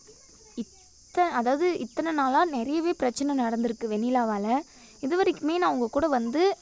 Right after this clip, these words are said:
எந்த ஒரு பிரச்சனையுமே நான் வெண்ணிலா கிட்ட பண்ண கிடையாது. இப்போ நான் உங்க கூட வரேங்க," அப்படின்னு சொல்லிட்டு நம்ம காவேரி சொல்றாங்க. "சரி காவேரி, வா போலாம்," அப்படின்னு சொல்லிட்டு விஜயுமே காவேரி கூட்டிக்கிட்டு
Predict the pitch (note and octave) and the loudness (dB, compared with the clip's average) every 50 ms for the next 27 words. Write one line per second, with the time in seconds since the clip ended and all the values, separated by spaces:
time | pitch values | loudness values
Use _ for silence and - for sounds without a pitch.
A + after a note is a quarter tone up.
0 | - - - A3 A#3 A3+ B3 D4 D4+ D#4 C#4 C4 - A#3+ G#3+ - - C4 C4+ C4 | -12 -16 -8 -6 -4 -2 0 2 2 2 0 0 -2 -4 -4 -4 -4 -2 -2 -2
1 | B3+ C#4 D#4 D#4 C4+ A3+ A3 A3+ A#3+ C4+ C4 A#3+ A#3 A3+ - G#3 - G3+ G3+ G#3+ | -2 0 0 -2 0 0 -2 0 2 2 2 0 0 -2 -4 -2 -4 -2 -2 -2
2 | A#3 A3 G#3+ G3 G3+ G3+ G3+ F#3 G3+ G3 - - - - - - - - - - | -2 -2 -2 -2 0 -2 0 -2 -2 -4 -4 -10 -20 -20 -20 -20 -20 -20 -20 -20
3 | - - - - - - - B3+ G#3 - B3 C4 C#4+ C#4 B3 A3+ A#3 B3+ C4 B3+ | -20 -20 -20 -20 -18 -8 -6 -6 -4 0 2 2 2 2 0 0 0 0 0 0
4 | A#3+ A3+ G#3+ - - D4+ C#4+ A#3+ G#3+ G#3+ A#3 A#3 A#3 A3 A3 A3+ A3 - - - | -2 -2 0 2 4 4 6 4 4 4 2 0 0 0 0 -2 -4 -8 -12 -8
5 | A#3+ G#3+ - A3 A3+ A3 A3+ G#3+ A3 G3 - G#3+ A#3 D4 F4+ - - - - A#3 | -8 -6 -4 -4 -4 -4 -2 -2 -4 -2 -2 -2 -2 -2 -4 -6 -14 -20 -20 -20
6 | - - - B3+ A3 A3+ G#3+ - B3 A#3+ B3+ B3+ C4+ B3 B3+ - A#3+ A3 G#3+ - | -20 -10 -4 -2 -2 -2 0 0 2 2 4 4 2 0 0 -2 -2 -2 0 2
7 | A3 G#3+ G3+ G3+ G#3+ B3+ E4+ G4 - - - - - - - - - - - - | 0 2 2 2 2 2 0 0 -6 -16 -20 -20 -20 -20 -20 -20 -20 -20 -10 -4
8 | - C#4 C4 C#4+ C#4+ - C#4+ B3 A#3 A3 A3 A3+ A3 A3 A#3+ B3+ A#3+ - A#3+ A3+ | 0 2 2 2 2 2 2 2 2 0 -2 -2 0 2 2 2 2 2 0 0
9 | A3+ A#3 A#3 G#3+ - - A3+ G#3 - A3+ A3+ G#3+ - A3+ A3 G3 - G#3+ G#3+ G#3+ | 2 0 0 -2 -2 -6 -6 -6 -4 -4 -4 -4 -2 -2 -2 0 2 2 2 2
10 | A3 F#3+ A3 B3 B3 A#3 A3 A3 A3 G#3 - G#3 G3+ G#3+ A3+ A#3 A#3 A3+ - - | 0 2 2 2 2 2 0 -2 -2 -2 -2 0 0 2 2 2 0 0 -2 -2
11 | A3+ G3 A3+ F#3+ G#3 F#3 - G#3+ C4 F#4+ | -2 -2 -2 -4 -4 -2 2 2 2 2